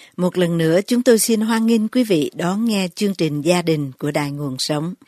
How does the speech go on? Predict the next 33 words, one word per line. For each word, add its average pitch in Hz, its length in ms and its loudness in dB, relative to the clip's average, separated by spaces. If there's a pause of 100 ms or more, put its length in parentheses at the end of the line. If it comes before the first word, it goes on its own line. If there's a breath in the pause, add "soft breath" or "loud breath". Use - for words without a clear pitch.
(800 soft breath)
Chúng 214 160 2
tôi 220 160 4
mong 208 240 -2
rằng 147 520 -2
những 170 200 -4
gì 175 240 2
chúng 220 180 -2
tôi 214 160 4
chia 226 280 2
sẻ 160 580 -4
trong 175 380 -2
chương 185 220 0
trình 143 260 0
này 139 280 -2 (560 loud breath)
đã 151 320 -2
đem 202 220 0
lại 151 220 -2
một 151 180 -8
vài 139 400 -6
hữu 151 160 -2
ích 220 300 2
cho 160 200 -4
quý 165 180 -4
vị, 151 240 0 (560 soft breath)
đặc - 220 -6
biệt 170 320 0
là 156 260 -4 (100)
trong 180 240 -2
trách - 240 -4
nhiệm 147 240 0
làm 139 320 -4
cha 170 260 -2
mẹ, 147 340 -4